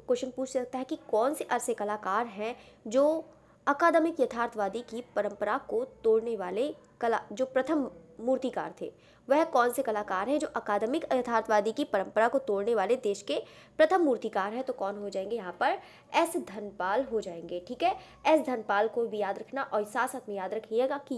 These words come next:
ये एस धनपाल क्या है, यहाँ पर मूर्तिकार हैं, ठीक है, तो याद रखिएगा। चलिए, तो नेक्स्ट पॉइंट की तरफ है, यहाँ पर इन्होंने अत्यंत सरल मुखाकृतियों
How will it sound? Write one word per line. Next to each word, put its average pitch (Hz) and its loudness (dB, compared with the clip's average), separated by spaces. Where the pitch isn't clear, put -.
ये 277 -4
एस 220 -4
धनपाल 196 0
क्या 277 8
है, 277 -4
यहाँ 240 0
पर 226 0
मूर्तिकार 190 -10
हैं, 175 -16
ठीक 233 -8
है, 466 0
तो 285 2
याद 226 -2
रखिएगा। 180 -6
चलिए, 202 4
तो 247 4
नेक्स्ट 339 -2
पॉइंट 370 2
की 359 0
तरफ 320 0
है, 320 -2
यहाँ 330 0
पर 247 2
इन्होंने 262 0
अत्यंत 311 -2
सरल 240 -4
मुखाकृतियों 226 -8